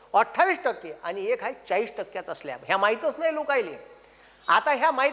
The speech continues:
काहून नाही, तर मध्यमवर्गीय लोकायले याचं काम पडत नाही. आता जर तुम्ही फाईव्ह स्टार, थ्री स्टार हॉटेलमध्ये गेले,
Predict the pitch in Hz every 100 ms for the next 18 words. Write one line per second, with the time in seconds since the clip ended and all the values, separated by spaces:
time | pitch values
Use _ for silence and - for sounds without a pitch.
0 | 285 311 285 277 269 254 269 302 294 269
1 | 254 240 208 190 190 208 254 262 269 254
2 | 247 247 - - _ _ _ - - _
3 | _ - 196 - 320 302 320 294 269 311
4 | - 226 233 294 302 - 240 - 294 220
5 | 233 254 247 233 269 269 196